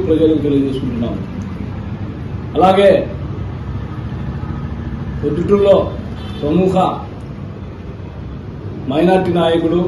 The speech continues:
అంజుమన్ రహే ప్రెసిడెంట్ విఎస్ ముక్తారి గారి కూడా ఏదో కా-, ఆరోగ్యపరంగా హైదరాబాద్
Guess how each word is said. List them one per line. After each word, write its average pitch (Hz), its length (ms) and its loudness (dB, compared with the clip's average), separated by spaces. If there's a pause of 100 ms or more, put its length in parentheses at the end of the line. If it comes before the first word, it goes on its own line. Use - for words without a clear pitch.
(2000)
అంజుమన్ 190 420 6
రహే 175 260 6 (1300)
ప్రెసిడెంట్ 170 480 4 (320)
విఎస్ 180 360 6
ముక్తారి 175 440 4
గారి 160 240 4 (800)
కూడా 165 220 4 (1300)
ఏదో 185 160 6 (100)
కా-, 165 320 0 (720)
ఆరోగ్యపరంగా 165 640 4 (1400)
హైదరాబాద్ 170 460 6